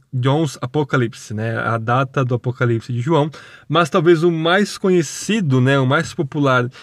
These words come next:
que tem uma visão, então, pré-ano setenta, seja o Gentry, né? O Gentry, ele tem um texto, ah, chamado, um livro chamado Before Jerusalem Fell, né? Antes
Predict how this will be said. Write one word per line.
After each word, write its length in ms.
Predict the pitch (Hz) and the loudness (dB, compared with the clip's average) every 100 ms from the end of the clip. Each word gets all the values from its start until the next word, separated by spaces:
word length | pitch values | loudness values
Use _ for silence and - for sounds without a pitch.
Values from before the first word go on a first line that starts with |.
| - _ | -20 _
que 540 | - 139 139 139 135 127 - | -6 2 4 6 4 -2 -6
tem 220 | 151 175 196 | 2 2 4
uma 160 | 175 | 2
visão, 420 | 143 135 120 135 | 2 0 2 2
então, 380 | 127 120 123 120 _ _ - | 2 2 0 0 _ _ 0
pré-ano 760 | 143 190 185 185 - 131 131 | 2 4 2 -2 -2 0 0
setenta, 580 | 123 127 131 127 151 147 | 0 -4 -2 -2 -2 -8
seja 380 | - 151 147 165 | -2 0 0 0
o 120 | 156 | 0
Gentry, 640 | 135 160 156 - 180 147 - | 2 0 -2 -2 0 0 -2
né? 220 | 131 123 131 - - - | -4 -4 -6 -16 -20 -8
O 100 | 127 | 0
Gentry, 540 | 135 131 135 147 170 165 | 0 0 2 4 4 2
ele 180 | 147 135 | 0 0
tem 120 | 143 | 0
um 80 | 139 | 0
texto, 520 | 135 135 131 139 135 - | 0 0 0 -2 -2 -2
ah, 320 | 123 117 113 | -2 0 0
chamado, 500 | 123 - 127 123 117 | -2 -4 0 0 0
um 40 | 127 | 0
livro 160 | 123 | 0
chamado 200 | - 120 | -2 -4
Before 680 | 117 123 - 131 135 156 175 135 | -2 -4 -4 0 2 4 2 2
Jerusalem 540 | 135 135 127 123 123 | 2 2 2 0 -2
Fell, 500 | - - 123 131 185 | -4 -2 0 2 0
né? 220 | 143 139 - | 0 -2 0
Antes 420 | 131 151 - | 0 0 -6